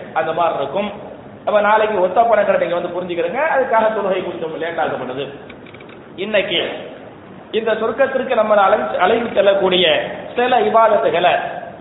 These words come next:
நான் உங்களுக்கு சுருக்க, சுருக்க, சுருக்கமாக சில செய்திகளை சொல்லி முடிச்சுட்டு போயிடுறேன். முதல்ல புகாரில ஒரு ஹதீஸ் வருது, "மன் கால லா இலாஹ இல்லல்லாஹ்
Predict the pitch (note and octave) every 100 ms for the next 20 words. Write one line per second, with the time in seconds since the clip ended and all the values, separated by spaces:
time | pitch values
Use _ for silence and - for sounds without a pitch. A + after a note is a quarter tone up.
0 | - - - F#3+ G#3+ A3 A3 G#3+ G3 -
1 | D#4 - D4+ - C4+ C#4 C#4 A#3+ A#3 A3+
2 | A3 D#3+ - - - G3+ G3 G#3 G#3+ F#3+
3 | F3+ F#3 F3+ F3 F3 F3 E3 D3+ C#3+ E3
4 | F3 - - - - - - - - E3+
5 | G#3 A3 F#3 F3 C3+ - - - - -
6 | - - - G#3+ A#3+ B3+ B3 A3 - F#3
7 | E3+ G#3+ G#3+ E3+ D#3+ E3+ F#3 F#3 F#3 -
8 | - - - - - - E3+ A#3 A#3 A#3+
9 | B3+ A#3+ A3 A#3 A#3 A3+ A3 F#3+ G3+ G#3
10 | G3+ F#3 F#3 F3+